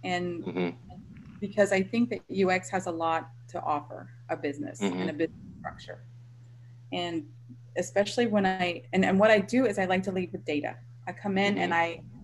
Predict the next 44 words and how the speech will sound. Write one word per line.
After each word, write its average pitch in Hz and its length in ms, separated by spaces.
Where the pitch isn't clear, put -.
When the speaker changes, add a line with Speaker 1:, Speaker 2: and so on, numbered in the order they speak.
Speaker 1:
I, 165 40
I 160 120
will 170 400
evaluate 170 600
a 170 40
product 165 540
or 156 140
a 151 40
project 170 640
that, 165 120
that 175 140
we're 190 80
Speaker 2:
Mm-hmm. 180 80
Speaker 1:
trying 165 180
to - 60
do. - 380
I'll 160 160
look 180 180
at 196 60
the - 140
analytics. 170 680
I'll 160 160
look 175 200
at 170 200
all 160 160
of 170 100
the, 160 280
the 160 80
trends, 185 600
right? 175 300
And, 165 160
Speaker 2:
Mm-hmm. 175 100
Speaker 1:
and 160 140
the 151 140
paths 180 380
that - 160
customers 165 400
take. 180 360
Speaker 2:
Mm-hmm. 92 200
Speaker 1:
Um, - 200
that 233 260
stuff 180 420
is, 170 240
like, 160 260